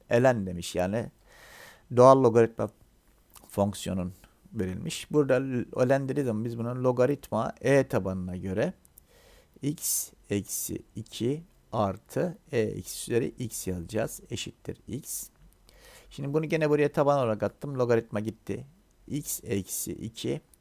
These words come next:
artı e üzeri x eşittir ne oldu? E üzeri x oldu. E üzeri x'ler gitti. Bu buraya geçince sıfır oldu yani. Burası ne olur? X eksi iki eşittir sıfır. İkiyi sağa gönderince x ne olur?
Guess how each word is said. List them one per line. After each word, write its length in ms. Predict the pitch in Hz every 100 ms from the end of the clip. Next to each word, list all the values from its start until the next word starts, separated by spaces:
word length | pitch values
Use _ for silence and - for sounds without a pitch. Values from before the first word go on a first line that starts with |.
| _ _ -
artı 380 | 123 101 - -
e 240 | - 101 107
üzeri 320 | 107 113 113
x 360 | 117 - - - _ _ - -
eşittir 480 | 107 - - 95 120
ne 60 |
oldu? 320 | 123 98 143 -
E 200 | - 123
üzeri 260 | 95 107 147
x 180 | 120 -
oldu. 180 | - - _ - - - _ _ _ - - - -
E 160 | 113 127
üzeri 240 | 131 151
x'ler 240 | 151 - 151
gitti. 460 | 151 - 120 127
Bu 60 | 123
buraya 200 | 120 120
geçince 340 | 120 - 120
sıfır 280 | 117 123 110
oldu 240 | 90 95
yani. 220 | 90 87 120
Burası 300 | 123 - 143
ne 60 |
olur? 260 | 117 - - -
X 360 | - 135 - -
eksi 360 | - 87 - -
iki 400 | - 107 87 - _ _
eşittir 420 | - 92 - - 123
sıfır. 460 | - 131 135 - _
İkiyi 280 | - - 131
sağa 240 | - 127 127
gönderince 480 | 101 92 92 90 104
x 200 | - -
ne 80 |
olur? 380 | 101 80 - -